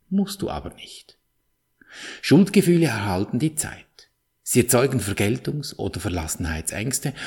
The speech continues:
und sorgen auf diese Weise dafür, dass die Zukunft so sein wird wie die Vergangenheit. Ja, bitte, das musst du dir auf der Zunge zergehen lassen.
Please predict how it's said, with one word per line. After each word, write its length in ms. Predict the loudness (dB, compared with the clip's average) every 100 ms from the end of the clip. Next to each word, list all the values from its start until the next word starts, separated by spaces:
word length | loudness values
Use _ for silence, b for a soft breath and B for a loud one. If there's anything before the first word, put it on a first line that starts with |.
| B 0
und 160 | 2
sorgen 360 | 4 2 0 -2
auf 120 | -2
diese 240 | -2 -2 -2
Weise 320 | -4 -2 -2
dafür, 340 | -2 -2 -2
dass 280 | -2 -4 -6
die 160 | -6 0
Zukunft 520 | 0 0 -6 -8 -6
so 120 | -4
sein 320 | -4 -4 -4
wird 200 | -4 -4
wie 120 | -4
die 100 | -2
Vergangenheit. 840 | -2 -2 -2 -4 -6 -12 -16 -20 -20 B B B 0
Ja, 180 | 2 2
bitte, 360 | -2 -8 -10 -14 B B B B -2
das 720 | -2 -2 -4 -2 -4 -10 _
musst 260 | -10 -8 -8
du 60 | -8
dir 320 | -8 -10 -12
auf 100 | -12
der 160 | -12
Zunge 400 | -4 -4 -4 -10
zergehen 380 | -12 -12 -12 -12
lassen. 460 | -14 -12 -12 -12